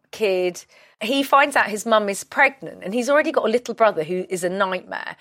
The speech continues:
And so his whole world is like, "Oh my gosh, there's gonna be Super Fudge." His little brother's called Fudge. And I remember thinking, "This is how adult books are. This is so descriptive and well written, and there's no pictures, and it's really brilliant."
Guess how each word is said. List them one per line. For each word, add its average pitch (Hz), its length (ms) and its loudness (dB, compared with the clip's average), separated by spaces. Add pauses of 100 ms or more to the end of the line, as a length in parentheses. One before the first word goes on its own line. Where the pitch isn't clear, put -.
(320)
And 254 180 0
so 226 160 4
his 247 160 -4
whole 269 260 6
world 254 300 6
is 226 60 -6
like, 220 200 2
"Oh 254 180 8
my 240 200 4
gosh, 226 400 4 (300)
there's 226 200 6
gonna 240 200 6
be 226 200 0
Super 277 380 0
Fudge." 185 240 2
His 196 160 -8
little - 180 -6
brother's 190 240 2
called - 180 -8
Fudge. 196 200 2 (260)
And 240 80 -2
I 339 60 6
remember 539 300 4
thinking, 285 200 -6
"This 349 220 -4
is - 80 -6
how 277 220 4
adult 302 440 2
books - 340 -6
are. - 220 -4 (320)
This - 180 -2
is 370 120 -4
so 330 420 6
descriptive 277 800 -2
and 220 180 0
well 247 300 6
written, 233 320 0
and 220 120 -2
there's 220 220 2
no 247 260 6
pictures, - 560 -2
and 196 120 0
it's - 200 -10
really 220 340 -2
brilliant." 220 500 2